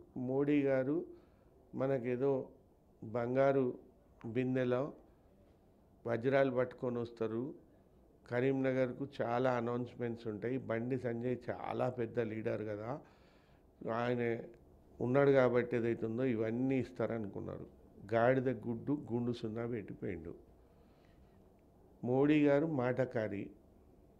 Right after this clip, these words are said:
ఒక పేరు మాత్రం ఏదైతుందో మంచిగా దక్షిణ కాశీ ఈ పుణ్యక్షేత్రము అని అన్నాడు. మోడీ గారు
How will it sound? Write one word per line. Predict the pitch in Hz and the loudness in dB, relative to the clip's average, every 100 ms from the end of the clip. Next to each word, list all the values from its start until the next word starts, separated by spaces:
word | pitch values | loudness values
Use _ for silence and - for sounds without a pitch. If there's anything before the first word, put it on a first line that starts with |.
| - - - | -20 -20 -16
ఒక | - 139 | -6 -6
పేరు | - 135 147 151 | -2 4 4 4
మాత్రం | 143 139 127 135 | 2 0 -2 -2
ఏదైతుందో | 127 123 117 120 113 151 185 - - - - _ - | 0 0 -2 -4 -4 -4 -6 -12 -20 -20 -20 _ -6
మంచిగా | 113 135 156 156 147 139 139 214 - - - - - | 0 2 2 0 -2 0 0 -2 -14 -20 -20 -20 0
దక్షిణ | 117 123 - - 160 151 | 0 2 -6 -2 2 2
కాశీ | 123 131 123 120 135 165 - - - - - | 0 0 0 -2 -6 -6 -12 -20 -20 -20 -6
ఈ | 135 | -4
పుణ్యక్షేత్రము | 127 131 139 139 - 117 - 113 117 | 0 4 4 2 -2 -4 -4 -4 -2
అని | 143 | -2
అన్నాడు. | 151 95 90 - - - - - - - _ _ - - - - - - | -4 -4 -6 -10 -16 -20 -20 -20 -20 -20 _ _ -20 -20 -20 -20 -20 -8
మోడీ | 107 131 160 165 156 | 0 4 6 6 8
గారు | 151 143 143 | 6 4 2